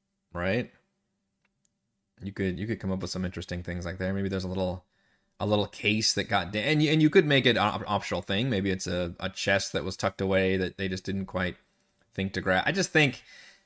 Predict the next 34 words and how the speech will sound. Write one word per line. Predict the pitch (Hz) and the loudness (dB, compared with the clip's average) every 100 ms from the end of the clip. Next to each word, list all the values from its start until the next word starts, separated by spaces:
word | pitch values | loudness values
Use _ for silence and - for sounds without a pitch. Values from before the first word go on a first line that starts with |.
| - | -2
I | 110 | 0
don't | 90 | 2
know, | 92 92 - - - 98 | -2 -6 -14 -20 -16 0
going | 117 139 | 4 8
back | 131 123 | 8 6
to | 101 | 4
video | 107 101 | 4 4
game | 98 92 | 2 0
logic, | 92 92 92 87 | 0 -2 -4 2
right? | 104 104 | 4 4
Like, | 101 98 | 2 0
you | 98 | -2
explore | - 135 131 123 | 0 4 6 6
any | 117 113 104 95 | 2 2 2 0
site | - 107 95 92 | 2 4 2 0
and | - 98 | -6 -4
I'm | |
immediately | 95 107 104 101 | 0 0 0 -2
thinking, | 98 95 92 | -2 -2 0
"All | 107 | 2
right, | 101 92 82 | 2 2 2
what's | 113 - | 0 2
the | 110 | 0
reward | 107 101 95 92 | 0 0 0 -2
here?" | 90 80 92 95 | -4 -6 -6 -2
Right? | 98 98 | -2 0
It, | 98 - | -4 -4
I | 98 | -4
mean, | 101 | 0
obviously | 113 113 - | 0 0 0
it's | 104 - | -2 0
the | 107 | -4
experience, | - 107 92 95 95 - _ _ _ _ _ _ _ - 65 85 - | -2 -2 -2 -2 -6 -10 _ _ _ _ _ _ _ -20 -18 -18 -12
li-, | 117 131 | 0 0